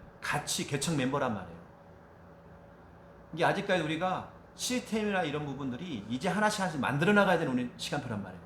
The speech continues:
지금은. 이게 그런 만들어 나가는 것들을 보면서 또 현준이가 많은 것들을 봐-, 보고 이게 훨씬, 훨씬 유익하거든요.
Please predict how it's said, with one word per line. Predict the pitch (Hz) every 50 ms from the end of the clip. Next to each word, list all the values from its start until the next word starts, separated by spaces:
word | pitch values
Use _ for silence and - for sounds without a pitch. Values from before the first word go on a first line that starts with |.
| -
지금은. | - - 101 90 82 - - - - - - - - - - - - - - - - - - - - - - - - - - - - - - - - - - - - - - - - - - -
이게 | 165 165
그런 | 165 185 190 190 190 185 180 - - - - -
만들어 | - 107 101 131 151 160 196 202 220
나가는 | 202 202 190 185 185 180 180 175 165
것들을 | 165 165 - 175 165 156 156 147 -
보면서 | - - 151 175 214 233 240 233 233 220 -
또 | 196 190 196 196 196 - - - - - - - - -
현준이가 | - 202 196 170 180 175 165 151 151 147
많은 | 139 123 127 143
것들을 | 143 139 - 131 117 -
봐-, | - - -
보고 | - - 113 104 - 98 87 - - - - - - - - - - - - - - - - - - - -
이게 | 170 175 180 143
훨씬, | - 165 - 180 - - - -
훨씬 | 254 285 311 311 285 - - 269 190
유익하거든요. | 131 127 151 151 131 120 107 104 - 95 92 90